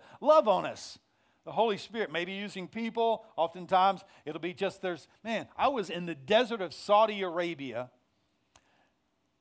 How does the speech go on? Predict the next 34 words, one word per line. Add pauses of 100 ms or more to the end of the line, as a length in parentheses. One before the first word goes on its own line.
(320)
nineteen
ninety, (600)
desert
of
Saudi
Arabia, (280)
hundred
and
twelve
degree
temperature
outside, (400)
just (140)
up
in
the
little, (160)
up
in
the
little (380)
bungalow
that
we
were
staying
in, (180)
right
in
the
middle
of
the
sand,